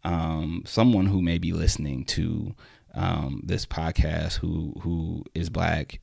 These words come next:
and or a, another, um, another marginalized, historically marginalized racial group. I wanted to share this story. I'm not sure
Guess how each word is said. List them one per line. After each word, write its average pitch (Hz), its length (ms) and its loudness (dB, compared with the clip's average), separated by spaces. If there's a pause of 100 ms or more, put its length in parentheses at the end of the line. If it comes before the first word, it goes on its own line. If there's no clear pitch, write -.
and 82 220 2
or 82 460 -4 (380)
a, 82 480 -2
another, 85 640 0 (100)
um, 80 680 -4 (2500)
another 90 640 4
marginalized, 80 1040 0 (140)
historically 98 460 4
marginalized 80 600 -2
racial 92 280 2
group. 78 260 -8 (1300)
I 101 80 6
wanted 156 380 2
to 95 100 2
share 110 480 2
this 80 220 -2
story. 85 760 -4 (1500)
I'm 95 120 2
not - 180 0
sure 101 680 2